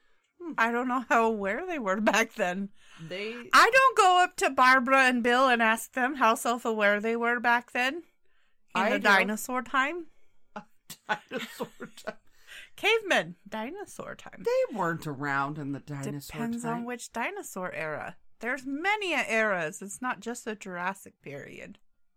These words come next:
Speaker 1: Oh my gosh.
Speaker 2: Oh, your
Speaker 1: You
Speaker 2: gosh!
Speaker 1: just blew my marbles. For real? Well, those were when we were ape people.
Speaker 2: <laughs> When we were ape people.
Speaker 1: <laughs>
Speaker 2: We were creepy ape people. <laughs>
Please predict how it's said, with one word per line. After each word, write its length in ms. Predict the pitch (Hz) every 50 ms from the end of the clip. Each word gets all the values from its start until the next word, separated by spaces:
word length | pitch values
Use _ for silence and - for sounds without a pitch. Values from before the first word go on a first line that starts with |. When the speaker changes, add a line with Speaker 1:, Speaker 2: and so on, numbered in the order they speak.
| _ _ _ -
Speaker 1:
Oh 320 | 151 151 151 160 170 180 180 170
my 380 | 139 131 131 139 139 131 131 139 - _
gosh. 640 | _ _ _ _ _ _ _ _ _ - - _ _ _ _ _ _ _ _ _ _ _ _ _ _ _ _ -
Speaker 2:
Oh, 360 | 233 247 262 294 330 381 415
your 460 | 381 320 262 233 208 202 196 196 185
Speaker 1:
You 140 | 185 185 190
Speaker 2:
gosh! 760 | 294 320 339 370 392 403 403 403 - - - - - - -
Speaker 1:
just 40 | 160
blew 600 | 165 165 175 180 185 185 185 185 196 202 185 - -
my 520 | 156 151 160 156 147 143 143 147 147 147 - - - -
marbles. 720 | 139 135 123 117 113 - 92 104 104 - - - - - _ _ - - - - - - - - - - - - - - 55 - - - - - - -
For 260 | - - - 262 240 175
real? 360 | 170 175 170 170 202 220 294 - - -
Well, 220 | 214 226 277 277
those 340 | 277 285 311 320 311 - -
were 100 | 381 339
when 220 | 262 247 220 196
we 100 | 175 180
were 160 | 160 175 180 -
ape 240 | 240 269 285 - -
people. 360 | 147 139 - - - 92 - _
Speaker 2:
<laughs> 40 | _ - _ _ _ _ _ _ _ _ _ _ _ _ _ _ _
When 380 | 214 220 233 202 - 214 208 208 -
we 80 | 254 254 -
were 120 | 277 294 285 - -
ape 200 | 392 392 - - - -
people. 340 | 226 202 202 175 185 196 190 - - 214 208 -
Speaker 1:
<laughs> 260 | - 381 427 - -
Speaker 2:
We 120 | 240 254 277
were 180 | 285 320 339
creepy 480 | - - - 214 208 208 - 294 330 349 339
ape 260 | 392 440 - - -
people. 400 | - 233 - - - 180 202 220
<laughs> 40 | -